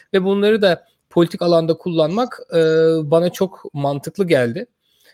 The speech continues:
Çünkü sonuçta biz hani insanlara kendi mesajımızı çok zor ulaştırıyoruz. Özellikle de şu an ana akım mecraların çok fazla denetlendiği, onların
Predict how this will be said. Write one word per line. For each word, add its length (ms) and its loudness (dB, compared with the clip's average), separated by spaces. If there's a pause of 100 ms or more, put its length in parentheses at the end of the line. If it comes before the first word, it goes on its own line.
Çünkü 460 -4 (120)
sonuçta 400 -4
biz 200 -8
hani 220 -6
insanlara 600 -4
kendi 260 -4
mesajımızı 520 -2
çok 220 -6
zor 100 0
ulaştırıyoruz. 600 -2
Özellikle 640 -2
de 220 0 (260)
şu 180 0
an 140 2
ana 180 -2
akım 260 -2
mecraların 680 -2
çok 260 -2
fazla 300 2
denetlendiği, 840 -2
onların 560 -2